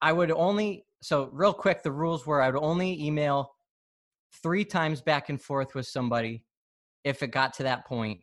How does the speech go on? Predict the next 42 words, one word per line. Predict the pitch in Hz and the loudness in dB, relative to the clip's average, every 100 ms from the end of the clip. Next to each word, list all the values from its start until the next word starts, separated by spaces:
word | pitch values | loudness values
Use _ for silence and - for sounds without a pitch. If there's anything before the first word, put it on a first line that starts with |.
| _ _ | _ _
from | - 123 | -4 -2
a | 117 | 0
wink | 123 107 107 - | -2 -4 -6 -6
or | 113 110 | -4 -4
whatever, | 113 120 107 104 101 120 | -2 -2 -2 -4 -8 -4
then, | 120 113 113 - _ _ - | -2 -2 -4 -8 _ _ -6
uh, | 123 113 107 - _ _ 135 | 0 0 0 -4 _ _ -6
before | 139 - 151 | -6 0 0
having | 147 143 127 | 2 0 0
a | |
phone | 113 131 127 | 0 -2 -2
conversation. | 120 113 107 107 101 95 - 87 - _ _ _ _ _ | -2 -4 -4 -8 -10 -12 -14 -20 -20 _ _ _ _ _
And | 135 135 127 120 - _ - | -2 0 2 -2 -6 _ -2
I | |
wouldn't | 139 165 151 - _ - 123 - - | 2 2 0 -4 _ -16 -16 -14 2
talk | 180 185 | 4 4
on | 196 | 4
the | 165 | 0
phone | - 143 131 | 0 0 0
for | - | -2
more | 127 139 | 0 0
than | 151 - | 0 -4
twenty | - 147 | -2 -2
minutes, | 143 101 101 - - _ _ - | 0 -2 -6 -8 -20 _ _ -6
and | 127 | -2
I | |
wouldn't | 131 147 151 | -2 -4 -4
have | 139 147 135 | -2 -2 0
more | 147 165 | 0 0
than | 151 135 | 0 -4
three | 156 151 | -4 -4
phone | 143 151 143 | -2 -2 0
conversations | 135 120 117 120 113 - 110 107 _ _ _ | -2 -2 -4 -4 -4 -4 -6 -6 _ _ _
before | 131 120 139 131 127 123 _ | -8 -6 0 2 2 -4 _
setting | - - 135 131 127 | -18 -2 0 0 -2
up | 123 120 | -4 -6
a | |
time | - 120 117 | -8 -4 -4
to | 113 | -4
meet | 117 110 | -4 -4
in | 113 | -8
person. | 107 104 101 - | -6 -8 -8 -14